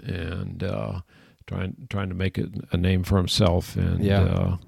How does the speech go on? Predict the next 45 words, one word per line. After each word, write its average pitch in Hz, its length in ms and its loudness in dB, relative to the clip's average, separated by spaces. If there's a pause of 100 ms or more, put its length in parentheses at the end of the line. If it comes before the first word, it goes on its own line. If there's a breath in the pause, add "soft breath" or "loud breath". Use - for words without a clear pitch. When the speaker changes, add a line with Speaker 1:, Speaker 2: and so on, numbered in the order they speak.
(720 loud breath)
Speaker 1:
and 95 140 4
I 123 140 6
don't 226 220 4
know 113 140 12
that 107 160 6
he 110 160 10
has 104 180 6
any 92 220 4
agents 101 480 4
either. 95 280 0 (200)
I 87 60 2
think - 400 -2 (280)
Speaker 2:
He's 123 180 6
been 113 160 6
all 104 160 8
doing 107 320 6
it 101 60 4
all 98 160 8
himself. 98 580 0 (140)
Speaker 1:
doing 104 220 12
it - 20 10
all 104 140 10
himself, 98 500 6
I - 40 4
think. - 320 0
Speaker 2:
Hmm. 107 280 0 (200)
Speaker 1:
And, 85 440 0
uh, 90 360 0 (480 soft breath)
so - 160 0
there's, 90 360 4
uh, 92 320 6
there's 104 160 4
a - 40 2
little 110 160 10
bit 98 60 8
of 87 40 -4
John 98 320 6
Prine 104 440 6
in 92 120 2
there. - 240 2
I 53 60 2
like 52 320 2
that. 87 640 -2
Speaker 2:
<laughs> - 0 -
Speaker 1:
So, 90 460 6